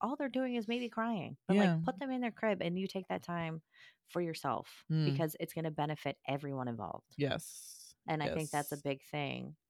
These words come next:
Speaker 1: to where, like, at first I was just like, "Oh my God, he's crying. Ah, baby's crying. <laughs> I'm crying." I'm trying to, like, just, like, rock him.
Speaker 2: Yeah.
Speaker 1: And it's when you're a new mom,
Speaker 2: Oh,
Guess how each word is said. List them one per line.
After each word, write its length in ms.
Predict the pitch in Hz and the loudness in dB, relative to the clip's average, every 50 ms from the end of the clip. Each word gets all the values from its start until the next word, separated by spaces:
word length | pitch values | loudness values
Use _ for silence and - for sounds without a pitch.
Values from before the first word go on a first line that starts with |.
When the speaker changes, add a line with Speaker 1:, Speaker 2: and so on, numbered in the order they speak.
| _ _ - | _ _ -12
Speaker 1:
to 120 | - 147 | -8 -4
where, 340 | 139 139 127 123 120 123 127 | -2 0 2 2 2 0 0
like, 240 | 127 127 - - - | -4 -6 -8 -6 -6
at 160 | 123 127 - - | -6 -6 -2 0
first 260 | 139 131 123 - - | 0 0 0 0 -2
I 40 | 120 | -6
was 100 | 131 - | -6 -6
just 180 | - - - - | -8 -10 -10 -10
like, 140 | - - - - | -14 -12 -6 -4
"Oh 100 | - 220 | -4 -4
my 140 | 220 220 220 | -4 -4 -6
God, 140 | 226 - - _ _ _ _ | -6 -8 -8 _ _ _ _
he's 80 | - - | -18 -10
crying. 320 | - 220 220 240 - - - | -6 -4 -4 -4 -4 -6 -8
Ah, 580 | - - 262 302 320 339 330 339 359 359 349 392 - _ _ _ - | -6 -6 -4 -2 -2 -2 -2 -2 -2 -4 -4 -6 -10 _ _ _ -4
baby's 240 | 208 196 196 214 208 | -4 -2 -2 -4 -4
crying. 440 | - 190 165 156 151 156 156 160 165 | 0 2 4 4 4 4 2 -2 0
<laughs> 260 | 233 262 269 - - - | 2 2 2 2 2 2
I'm 200 | 185 202 214 233 | 2 2 2 -2
crying." 440 | - 180 139 143 143 143 147 - | -2 0 0 2 2 2 0 -2
I'm 120 | - 165 165 | -4 -6 -4
trying 320 | - - 160 160 185 202 208 | 0 2 4 4 4 4 2
to, 120 | 202 196 | 0 0
like, 240 | 190 175 151 143 156 - | 0 0 -2 -2 -4 -6
just, 220 | 151 147 139 - | -6 -6 -4 -4
like, 180 | 147 139 - - 160 151 | -4 -4 -4 -6 -10 -4
rock 340 | 143 151 147 147 156 - | 2 4 4 4 2 0
him. 320 | - 131 110 104 127 147 - - - | 0 0 2 2 0 -2 -8 -4 0
Speaker 2:
Yeah. 300 | 147 139 131 123 113 - | 4 4 6 6 6 4
Speaker 1:
And 100 | 196 202 | 2 2
it's 200 | 180 175 - - | 0 -2 -4 -4
when 120 | 185 180 175 | -4 -2 -2
you're 160 | 170 165 160 | 0 -2 -2
a 40 | 156 | -2
new 200 | 156 165 185 175 | 0 0 0 0
mom, 600 | 151 131 127 123 135 151 143 120 120 123 135 139 _ _ - | 0 -2 -2 0 0 0 0 0 -2 -4 -8 -10 _ _ -2
Speaker 2:
Oh, 120 | 143 131 | -2 -2